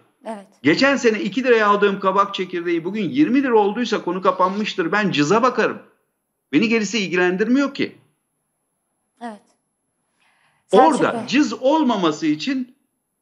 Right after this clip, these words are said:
Speaker 2: gelişmiş bir ülkeysen enflasyonu gerçekçi açıklarsın.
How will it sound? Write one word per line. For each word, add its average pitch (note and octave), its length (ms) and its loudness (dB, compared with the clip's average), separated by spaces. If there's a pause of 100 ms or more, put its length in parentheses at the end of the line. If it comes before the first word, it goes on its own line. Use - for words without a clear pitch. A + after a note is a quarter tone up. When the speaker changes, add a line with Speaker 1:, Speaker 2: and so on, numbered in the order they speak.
(220)
Speaker 2:
gelişmiş G#3 640 0
bir G#3+ 140 0
ülkeysen A3 920 -2 (200)
enflasyonu F#3+ 720 0
gerçekçi C#3+ 500 0
açıklarsın. A3+ 680 -2